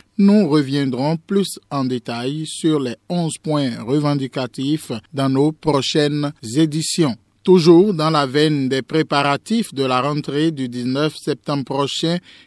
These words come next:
ils ont voulu se faire entendre. Ils, ce sont les agents contractuels de droit public de l'État de la promotion deux mille douze.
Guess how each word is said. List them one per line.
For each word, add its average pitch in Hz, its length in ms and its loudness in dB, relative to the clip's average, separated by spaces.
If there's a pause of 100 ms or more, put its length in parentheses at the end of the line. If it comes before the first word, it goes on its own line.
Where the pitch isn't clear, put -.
(100)
ils 180 320 4
ont 233 100 6
voulu 202 280 4
se 180 160 2
faire 170 240 2
entendre. 135 640 -2 (180)
Ils, 180 440 6 (260)
ce 165 180 0
sont 226 220 2
les 151 200 2
agents 165 320 2
contractuels 165 920 -2
de 139 120 -2
droit 139 240 0
public 147 480 0
de 139 80 -2
l'État 139 480 0
de 143 100 -2
la 131 140 -2
promotion 147 640 -4
deux 143 160 -2
mille 139 220 -2
douze. 120 580 0